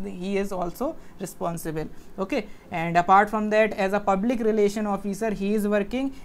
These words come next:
As a municipal administrator, he is working.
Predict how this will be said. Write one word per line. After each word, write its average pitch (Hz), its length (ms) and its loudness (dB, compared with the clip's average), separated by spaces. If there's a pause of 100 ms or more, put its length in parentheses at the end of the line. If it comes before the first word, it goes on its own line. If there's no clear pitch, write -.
As 180 160 4
a 190 80 2
municipal 226 600 -2
administrator, 202 840 2
he 196 180 -2
is 202 140 0
working. 277 480 0